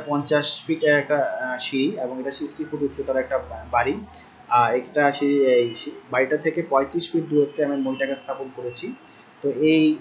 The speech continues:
এ, এই দূরত্বগুলো থেকেও আসলে কোণগুলো পরিমাপ বের করে ফেলা যায়, কিন্তু আমরা ইতিমধ্যে জানি যে এটা একটা নব্বই ডিগ্রি কোণ। এই যে বাড়িটা, আহ, উলম্ব, এ, আনুভূমিকের সাথে নব্বই ডিগ্রি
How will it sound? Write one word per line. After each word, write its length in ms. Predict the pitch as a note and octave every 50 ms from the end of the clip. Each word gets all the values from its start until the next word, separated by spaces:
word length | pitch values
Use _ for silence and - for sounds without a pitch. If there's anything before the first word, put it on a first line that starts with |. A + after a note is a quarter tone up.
| -
এ, 420 | - C#3+ C#3 C#3 C3+ C3+ C3+ C3+ C3 - -
এই 140 | D#3 D3+ D3
দূরত্বগুলো 500 | D3 D#3+ E3 E3 - F3+ E3 F3 F#3+ F#3
থেকেও 320 | F#3 F3+ D#3+ - F3+ F3
আসলে 280 | E3 D#3+ - D#3+ E3 D#3+
কোণগুলো 520 | D#3+ - D#3 D3+ D3 D3 D3 D#3 D#3 D3+ D#3
পরিমাপ 240 | D3+ C#3 C#3+ C#3 C3
বের 200 | C#3 C3+ C3 C3
করে 100 | C#3 C3+
ফেলা 220 | C3 C#3 C3+ C3
যায়, 200 | B2 C3+ D#3 F#3 - -
কিন্তু 200 | C#3 - C#3 C3+
আমরা 160 | C3 C#3 C#3+
ইতিমধ্যে 420 | C#3+ C#3+ C#3+ D3 C#3+ C#3 D3 D#3+
জানি 300 | D#3 D3+ C#3 C#3+ E3+ F3+
যে 220 | F3 - C#3 C3 C3
এটা 140 | C3+ C3+
একটা 280 | C3 C3 - C3+ C3+ C3
নব্বই 180 | C3+ C3+ C#3 C3+
ডিগ্রি 240 | C3+ C3 C3 C3 A#2+ -
কোণ। 120 | C#3 E3 F#3 C#3
এই 80 | C3 B2
যে 100 | B2 A#2+
বাড়িটা, 520 | A#2+ B2 A#2+ A#2+ C3 C3+ - F3 A3+ - - - - - - - - -
আহ, 340 | C3 C3 B2+ B2 B2 C#3+
উলম্ব, 320 | C#3 C#3 C#3+ C#3 C#3 C#3 C#3
এ, 140 | C3+ C3 B2
আনুভূমিকের 600 | - A2+ B2 C3 C#3 C#3 D3 D3+ D#3 D#3 D#3 D#3
সাথে 240 | - - D3+ E3+ E3
নব্বই 260 | D3+ C3 B2 C3+ C3+
ডিগ্রি 180 | C3+ C3 B2+